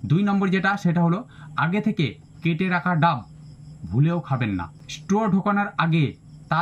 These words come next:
দেখে নিতে হবে। প্যাকেটজাত ডাবের জল পাওয়া যায়, তেমন কিছু কেনার আগে মেয়াদ উত্তীর্ণ হওয়ার সময় অবশ্যই দেখে নেবেন। ডাব কাটার পরে যদি ডাবের জল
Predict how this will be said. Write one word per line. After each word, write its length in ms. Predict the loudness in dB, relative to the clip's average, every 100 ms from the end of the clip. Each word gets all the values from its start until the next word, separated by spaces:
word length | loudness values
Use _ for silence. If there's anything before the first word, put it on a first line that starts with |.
| 0
দেখে 200 | 0 2
নিতে 200 | 2 2
হবে। 220 | -4 -4 -8 -6 -4
প্যাকেটজাত 540 | -2 -2 0 0 0 0
ডাবের 260 | 2 2 2
জল 240 | 4 4 2 -2 -12 -6
পাওয়া 200 | -2 0 0
যায়, 160 | -2 -6 -14 -20 -20 -20 -4
তেমন 240 | 0 2 2
কিছু 160 | 0 -2 0
কেনার 280 | 2 2 0 0
আগে 180 | 2 0 -2 0 4
মেয়াদ 280 | 4 2 0
উত্তীর্ণ 440 | -2 0 0 2 4 4
হওয়ার 200 | 2 2 2
সময় 240 | 2 2 -6 -6
অবশ্যই 460 | -2 -2 -2 0 0
দেখে 160 | 0 -2
নেবেন। 180 | -4 -4 -8 -14 -16 -4 0
ডাব 160 | 0 0
কাটার 260 | -2 2 2 2
পরে 180 | 0 -2 -8 -18 -2
যদি 180 | 0 2 2
ডাবের 260 | 4 4 4 4
জল 160 | 2